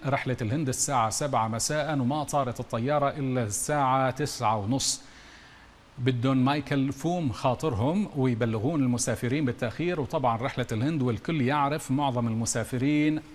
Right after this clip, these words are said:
مرضى. أيضًا إذن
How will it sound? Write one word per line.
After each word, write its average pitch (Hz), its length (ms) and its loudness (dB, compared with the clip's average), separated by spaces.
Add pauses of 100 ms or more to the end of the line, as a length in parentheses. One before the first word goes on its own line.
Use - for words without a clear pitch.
(800)
مرضى. 101 320 0 (840)
أيضًا 151 480 2 (840)
إذن 131 380 2